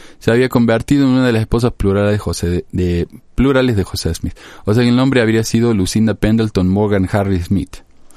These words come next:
Ella continuó viviendo con su marido George Harris. Después de que Smith fue asesinado en mil ochocientos cuarenta y cuatro,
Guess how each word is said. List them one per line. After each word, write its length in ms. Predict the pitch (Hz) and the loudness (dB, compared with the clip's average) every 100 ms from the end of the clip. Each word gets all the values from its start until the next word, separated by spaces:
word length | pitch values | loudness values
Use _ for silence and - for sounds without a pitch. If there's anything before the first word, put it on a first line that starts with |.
| - - - - | -18 -16 -14 -2
Ella 220 | 135 151 | 0 2
continuó 420 | 143 127 135 139 | 0 2 2 2
viviendo 340 | 139 123 135 127 | 2 2 0 0
con 100 | 117 | 0
su 160 | - | 0
marido 360 | 113 117 131 127 | 0 2 2 0
George 260 | 117 139 - 208 | 2 -2 0 0
Harris. 320 | 190 220 - | 0 -2 -4
Después 380 | - 110 - 120 | -2 -2 0 0
de 80 | 120 | 0
que 560 | 104 101 95 92 87 - | 0 0 2 0 -2 -4
Smith 300 | - 120 117 | -2 -2 0
fue 140 | - | -2
asesinado 460 | 113 107 113 110 113 | -2 -2 0 0 2
en 60 | |
mil 140 | 110 110 | 0 0
ochocientos 420 | 107 107 107 107 | -2 -2 -2 -2
cuarenta 320 | - 107 104 | -2 -2 -2
y 40 | 117 | -2
cuatro, 440 | 143 156 - 214 | 0 0 -2 -4